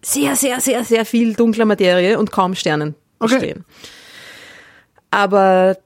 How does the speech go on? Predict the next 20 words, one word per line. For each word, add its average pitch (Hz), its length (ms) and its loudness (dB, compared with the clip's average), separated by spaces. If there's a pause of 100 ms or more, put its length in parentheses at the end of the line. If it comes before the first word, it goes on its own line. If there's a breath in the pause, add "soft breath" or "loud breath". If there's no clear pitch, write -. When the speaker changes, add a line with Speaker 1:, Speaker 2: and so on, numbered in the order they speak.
Speaker 1:
dann 185 180 0
auch 175 100 -8
wieder 165 140 -4
nicht. - 380 -12 (120)
<laughs> - 600 0
Dann 240 220 0
kam 196 260 -2
die 208 80 2
nächste 196 320 -2
Follow-up-Studie, 202 920 0
irgendwie 208 420 2
so, 185 200 -4
"Hm, 233 360 -2
nein, 175 440 -2
da 170 320 -4
Fehler 175 280 -2
gemacht, 165 400 -6
da 156 140 -2
Fehler 190 240 -2
gemacht." 180 260 -4